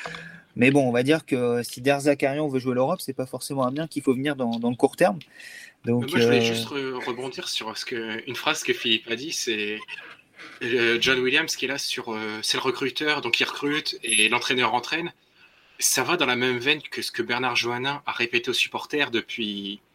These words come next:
Speaker 2: depuis des années. Ce qu'il aime dire, c'est que les dirigeants dirigent, les supporters supportent. Et ça, ça va dans, dans le même wagon, je trouve.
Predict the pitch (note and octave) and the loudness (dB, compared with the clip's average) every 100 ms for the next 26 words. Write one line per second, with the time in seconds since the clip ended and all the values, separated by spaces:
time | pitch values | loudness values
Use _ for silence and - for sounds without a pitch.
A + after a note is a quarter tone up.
0 | _ _ _ _ - - - A#2 B2+ D3 | _ _ _ _ -6 0 2 4 4 2
1 | - C3 A2 A#2 D#3+ E3+ A#2+ - G#2 - | 0 -2 -2 -2 -4 -4 -6 -8 -10 -12
2 | - _ _ _ B2+ A#2+ C3+ C3+ C3+ C3 | -20 _ _ _ 2 4 4 4 2 -2
3 | C3 D#3 C#3 B2+ B2+ B2 C3 - B2 A#2+ | 0 0 2 -2 -2 -4 -2 -4 -6 -6
4 | C#3+ - - A#2 G#2+ - C3 - B2 C3+ | -8 -8 -6 -4 -2 -6 -6 -4 -2 0
5 | C3+ A#2+ A2 A2 G2+ B2+ C3 C#3 C3+ B2+ | 0 0 -2 -4 -4 -2 0 0 -2 -6
6 | - A#2 G#2 | -6 -6 -8